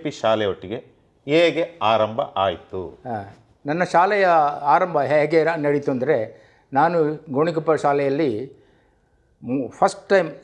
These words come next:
Speaker 2: ಶಾ-, ಶಾರದ ಪೂಜೆ ಮಾಡಿ ಮತ್ತು ನಮ್ಮ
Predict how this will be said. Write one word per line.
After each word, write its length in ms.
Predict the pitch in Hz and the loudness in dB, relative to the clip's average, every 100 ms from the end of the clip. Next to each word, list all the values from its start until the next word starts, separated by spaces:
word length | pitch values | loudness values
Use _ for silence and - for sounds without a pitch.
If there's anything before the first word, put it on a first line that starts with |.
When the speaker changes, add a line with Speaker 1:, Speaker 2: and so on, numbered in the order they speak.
| - | -4
Speaker 2:
ಶಾ-, 380 | 156 165 - - | -2 -2 -6 0
ಶಾರದ 360 | 151 165 196 202 | 4 4 4 0
ಪೂಜೆ 300 | 185 180 170 | -2 0 2
ಮಾಡಿ 360 | 160 147 175 - - _ _ _ - | 2 2 -2 -6 -18 _ _ _ -6
ಮತ್ತು 240 | 143 139 | -4 0
ನಮ್ಮ 240 | 190 160 | 0 0